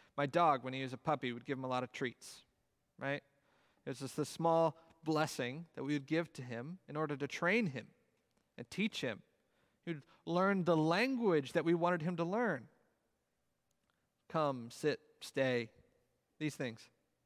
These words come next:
As he got better at, at, at come, sit, and stay, we, we've given him fewer and fewer treats, right? But he's experiencing blessing in other ways. If we took him to the park, we might let him off the leash and let him run around if he's good at come.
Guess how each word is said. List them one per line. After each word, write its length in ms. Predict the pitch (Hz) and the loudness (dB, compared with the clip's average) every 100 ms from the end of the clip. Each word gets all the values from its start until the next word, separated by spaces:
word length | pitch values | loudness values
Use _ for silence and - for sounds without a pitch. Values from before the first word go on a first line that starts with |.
| _ _ _ _ - | _ _ _ _ -2
As 140 | 180 202 | 2 4
he 60 | |
got 160 | 240 175 | 4 4
better 260 | 208 262 | 6 6
at, 160 | 220 165 | 6 4
at, 180 | 175 170 | 2 4
at 180 | 160 - | 0 -2
come, 300 | - 180 185 | 0 2 2
sit, 180 | - 208 | 0 -2
and 80 | 170 | -2
stay, 240 | - 202 | 0 2
we, 160 | 196 175 - _ | 2 -4 -12 _
we've 240 | 208 208 | -2 0
given 260 | 170 233 233 | 2 2 4
him 140 | 208 | 2
fewer 420 | 190 - 202 202 196 | 0 -4 0 2 2
and 100 | 170 | -2
fewer 260 | 175 165 | -2 -2
treats, 480 | 160 254 240 139 - | 0 0 0 0 -2
right? 200 | 135 180 | -2 0
But 120 | 160 | 0
he's 180 | 165 - - _ | -2 -4 -16 _
experiencing 560 | 160 - 220 214 196 165 | -10 -4 0 0 0 -4
blessing 720 | 156 160 202 - 143 127 160 - _ _ - | 0 2 2 0 -6 -6 -10 -14 _ _ -2
in 120 | 160 | 0
other 240 | 151 160 | 4 4
ways. 340 | 190 208 147 - | 4 4 2 -2
If 140 | - | -4
we 200 | 156 151 - - - | -2 -2 -6 -20 0
took 180 | 196 | 0
him 80 | 190 | 2
to 80 | 180 | 2
the 80 | 165 | 0
park, 400 | - 190 156 151 | 4 4 4 2
we 60 | 156 | 0
might 220 | 151 139 | 0 2
let 160 | 151 165 | 4 4
him 100 | 156 | 4
off 220 | 160 - | 2 2
the 100 | 147 | 0
leash 320 | 135 160 - | 0 -2 -2
and 100 | 151 | 0
let 140 | 139 | 0
him 100 | 139 | 2
run 120 | 139 139 | 0 0
around 260 | 131 151 | 2 0
if 80 | 170 | 0
he's 160 | 156 - | -2 -4
good 400 | - 208 160 147 | 2 4 4 4
at 220 | 143 - | 0 0
come. 320 | 190 175 120 | 2 2 0